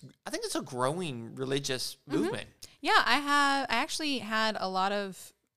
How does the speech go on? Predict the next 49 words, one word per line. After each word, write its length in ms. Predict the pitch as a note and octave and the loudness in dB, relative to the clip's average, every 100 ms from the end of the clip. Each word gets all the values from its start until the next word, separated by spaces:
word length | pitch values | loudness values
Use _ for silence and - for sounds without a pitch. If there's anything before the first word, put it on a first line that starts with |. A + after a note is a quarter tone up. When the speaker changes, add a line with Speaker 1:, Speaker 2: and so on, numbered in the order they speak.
| _ _ _ _ _ | _ _ _ _ _
Speaker 2:
friends 600 | F#3+ F3 F#3+ G3+ F#3+ - | -4 -2 -2 -4 -4 -4
and 240 | - E3 - | -8 -14 -10
classmates 480 | - F3 - F#3+ - | -2 -2 -2 -8 -6
in 80 | |
high 160 | F#3 E3 | -6 -6
school 560 | F3 G3+ G3 G3+ G3+ - | -6 -4 -4 -4 -6 -8
that 260 | F3+ E3+ E3 | -4 -2 -2
I 140 | - F3 | -2 -4
found 340 | - F3 F3+ | -4 -6 -2
out 320 | F3 E3+ E3+ - _ | 0 0 -2 -6 _
after 560 | E3 F#3+ - F#3+ E3+ E3 | -4 -4 -2 -2 -2 -6
we 60 | E3+ | -8
graduated 600 | D#3+ E3+ A3+ G3+ E3+ E3 | -2 -2 0 -2 -4 -4
that 300 | E3 D#3 D3+ - _ _ _ - | -2 -2 -4 -10 _ _ _ -6
they 100 | F3+ | -4
were 100 | F3+ | -4
practicing 400 | F#3+ G3+ F3+ F3+ | -8 -10 -10 -8
pagans. 560 | G3 G#3 - - - C#3 | -6 -6 -10 -20 -18 -10
Speaker 1:
Mm-hmm. 200 | C3 C#3+ D#3 - - | -6 -6 -10 -20 -8
Speaker 2:
I 60 | |
have 160 | F#3 F#3 | -4 -4
a 60 | G3 | -4
few 160 | G#3 | -4
friends 240 | G#3 C4 F3+ | -2 -2 -2
that 100 | D#3 | -6
are 80 | |
practicing 420 | D#3+ D#3+ E3+ F#3 F#3+ | -4 -6 -6 -8 -6
pagans, 440 | G3+ A3+ - E3+ | -4 -4 -4 -8
and 100 | F3+ | -6
that's 140 | F3+ - | -6 -6
kind 140 | G3+ | -6
of 60 | F#3+ | -4
how 100 | F3 | -2
I 100 | E3+ | 0
got 140 | D#3+ | -2
into 260 | F3 C#4 - | -2 -4 -6
it. 160 | - - | -8 -12
I 60 | - | -14
was 100 | E3+ | -8
like, 220 | E3 - _ _ _ _ _ | -8 -8 _ _ _ _ _
"Okay, 300 | C4+ - F#3+ | -6 0 0
like, 160 | E3+ F#3+ | 2 -4
this 160 | A3+ - | -4 -4
is 60 | |
to-, 160 | A#3+ A3 | -4 0
you, 140 | A#3+ - | 0 -2
you 220 | A3 A3 A3+ | -8 -6 -4
pray 220 | B3+ | -2
to 80 | A3 | 0